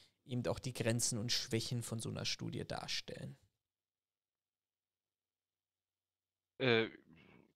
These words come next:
Speaker 2: ja, auf jeden Fall. Also es ist ja, sich, sich solche Werte anzuschauen, ist halt eine Sache, aber du musst sie ja dann in einen Kontext setzen. So,
Speaker 1: Ja.
Speaker 2: und geht ja schon meistens damit los, also das hatten wir damals im Studium, ähm, unser Betriebs-,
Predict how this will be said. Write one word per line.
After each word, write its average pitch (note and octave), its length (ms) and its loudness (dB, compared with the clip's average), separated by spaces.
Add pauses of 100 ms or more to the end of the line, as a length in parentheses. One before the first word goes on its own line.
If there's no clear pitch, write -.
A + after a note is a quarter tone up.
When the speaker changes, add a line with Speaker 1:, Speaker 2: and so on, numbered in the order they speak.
(160)
Speaker 2:
ja, A#2 140 10
auf C#3 160 2
jeden B2 160 -2
Fall. C#3+ 300 2
Also G#2+ 220 -4
es - 120 -6
ist B2+ 160 -4
ja, B2 300 2 (1300)
sich, A2 280 -2
sich A2+ 200 -2
solche A#2+ 340 0
Werte A2+ 280 4
anzuschauen, C#3+ 520 2
ist A#2+ 140 -4
halt A2 160 2
eine F#3+ 200 4
Sache, C3 340 0 (840)
aber A2 140 10
du G#2+ 100 -4
musst A#2+ 240 -4
sie B2+ 80 2
ja A#2+ 60 8
dann A2+ 140 2
in G#2 140 -8
einen A2 80 -6
Kontext B2+ 420 -6
setzen. - 300 -10 (320)
So, - 140 -2
Speaker 1:
Ja. C3+ 100 8
Speaker 2:
und - 280 -16 (1080)
geht - 80 -6
ja G#2+ 100 8
schon A2 140 2
meistens G#2+ 340 -2
damit A2 220 -4
los, G#2+ 380 -2
also F#2+ 200 -4
das F#2 140 -2
hatten G#2+ 160 0
wir G#2 80 2
damals G#2 280 0
im G#2+ 80 -2
Studium, B2 640 -4 (140)
ähm, G#2+ 520 -2 (400)
unser F#2+ 260 8
Betriebs-, - 600 -6